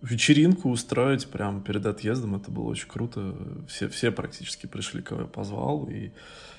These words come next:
несмотря на то, что я, <laughs> я уезжал не на большой срок, как минимум на год,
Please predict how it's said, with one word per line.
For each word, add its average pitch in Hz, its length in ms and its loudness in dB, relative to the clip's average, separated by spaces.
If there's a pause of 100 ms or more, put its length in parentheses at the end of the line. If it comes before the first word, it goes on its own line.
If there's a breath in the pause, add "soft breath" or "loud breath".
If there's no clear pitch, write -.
(140)
несмотря 117 300 6
на 117 140 8
то, 123 140 6
что 107 1400 2 (280 soft breath)
я, 113 360 6
<laughs> - 60 0
я 123 520 6
уезжал 123 400 10
не 113 100 6
на 113 100 6
большой 123 380 6
срок, 110 380 2
как - 120 -10
минимум 120 300 6
на 117 120 6
год, 123 340 2